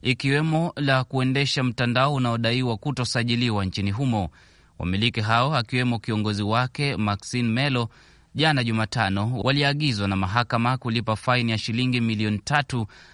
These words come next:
au kufungwa gerezani mwaka mmoja.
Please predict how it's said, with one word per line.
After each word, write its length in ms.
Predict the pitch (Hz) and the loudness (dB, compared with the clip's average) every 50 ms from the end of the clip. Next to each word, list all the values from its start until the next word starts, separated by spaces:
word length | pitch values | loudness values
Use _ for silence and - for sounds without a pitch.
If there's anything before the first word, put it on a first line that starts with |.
| - - - | -20 -10 -2
au 240 | - 139 143 135 127 | 2 2 2 2 0
kufungwa 500 | - 131 120 - - 151 147 135 131 127 | -2 -4 -4 -4 -2 -2 0 2 2 2
gerezani 720 | 123 123 120 123 120 113 123 127 120 107 104 101 101 - - | 2 0 0 0 0 2 2 2 4 2 2 0 -2 -2 -2
mwaka 460 | 107 110 113 110 107 104 - - 98 | -2 0 2 2 0 0 -2 -4 -4
mmoja. 520 | 87 90 87 87 85 85 87 85 85 82 | -2 -2 -2 -2 -2 -2 -2 0 0 -2